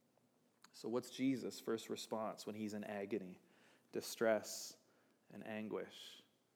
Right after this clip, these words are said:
It's prayer. His first response when he is feeling anguish to the point of death is to pray.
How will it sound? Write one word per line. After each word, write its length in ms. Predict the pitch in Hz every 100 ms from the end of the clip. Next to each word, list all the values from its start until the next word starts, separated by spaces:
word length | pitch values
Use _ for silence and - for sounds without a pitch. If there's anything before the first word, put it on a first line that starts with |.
| _ _ _ _ _ -
It's 140 | -
prayer. 540 | - - 147 131 - - - _ _ _ _ _ _ _ _
His 160 | - -
first 380 | - 175 156 -
response 680 | 151 - - 165 131 -
when 100 | 135
he 320 | 123 131 139 123
is 300 | 117 107 - - - -
feeling 580 | - - 180 185 147 127
anguish 600 | 139 151 180 139 123 -
to 180 | - 165
the 100 | 147
point 440 | - 170 170 165
of 380 | 147 139 131 117
death 420 | 151 156 139 - -
is 320 | 131 127 -
to 440 | - 135 123 120 120 - - - -
pray. 560 | - 160 160 117 -